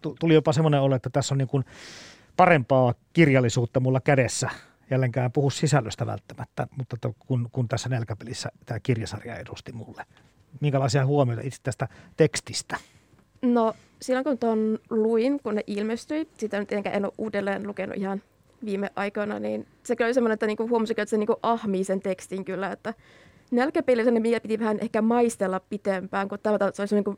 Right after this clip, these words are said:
Speaker 2: vähän ehkä suoremmin pysy niinku ottamaan vastaan sen tekstin, että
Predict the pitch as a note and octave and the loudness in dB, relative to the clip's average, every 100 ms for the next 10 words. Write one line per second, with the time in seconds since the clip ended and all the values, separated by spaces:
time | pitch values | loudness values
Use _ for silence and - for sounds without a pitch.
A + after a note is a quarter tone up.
0 | - G#3 G3+ G#3+ - C4+ A3+ G3+ G3 F#3+ | -2 -2 0 -4 4 4 4 -2 -8 -6
1 | G3 G3 - G#3 G#3 G3+ G3+ G#3+ - G3 | -4 -4 -4 -6 -4 -4 -2 -4 -2 -6
2 | F#3+ G3 F#3+ G3 - F3 D#3+ - | -6 -6 -6 -8 -12 -14 -14 -12